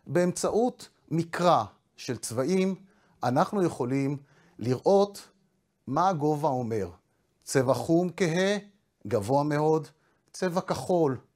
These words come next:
זה הים, וצבע ירוק וצבע בהיר, זה אומר גובה פני הים עד כמה שיותר. למדנו על שושנת הרוחות, על הצפון, הדרום, המזרח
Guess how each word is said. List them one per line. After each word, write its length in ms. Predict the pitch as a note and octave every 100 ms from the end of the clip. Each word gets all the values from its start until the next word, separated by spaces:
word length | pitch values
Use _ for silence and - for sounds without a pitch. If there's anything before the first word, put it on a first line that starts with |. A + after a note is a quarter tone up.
| -
זה 220 | G2 A2
הים, 520 | G2 A2+ E3+ G3+ G3 - _ -
וצבע 400 | A#2 - G3 G#3
ירוק 480 | F#3+ E3+ F#3 F3+ C#3+
וצבע 320 | B2+ D#3 D3+
בהיר, 420 | C#3+ D3+ A3 A#3 G#3+ _ -
זה 80 | G#3+
אומר 360 | G#3 G#3 G#3+ G3
גובה 400 | D3+ E3+ E3+ F3 E3+ _ _ _
פני 220 | D3+ D3
הים 400 | C#3+ C3+ C3+ D3 C#3 _ _ -
עד 160 | A2+
כמה 260 | - A#2 B2
שיותר. 380 | B2 A2 A2 G2
למדנו 380 | G#2+ B2+ B2+ C#3
על 60 |
שושנת 480 | A#2+ C#3+ D#3 D#3 D#3+
הרוחות, 520 | F3 F3 - A3+ G#3+ _ _ _ -
על 140 | A2+
הצפון, 480 | A2+ B2+ - E3 F3+
הדרום, 560 | C#3 C3+ C3+ D3 D3+ D#3+ - _ _ _ -
המזרח 840 | B2 C3 C3+ B2 C3 C#3 G#2 F#2+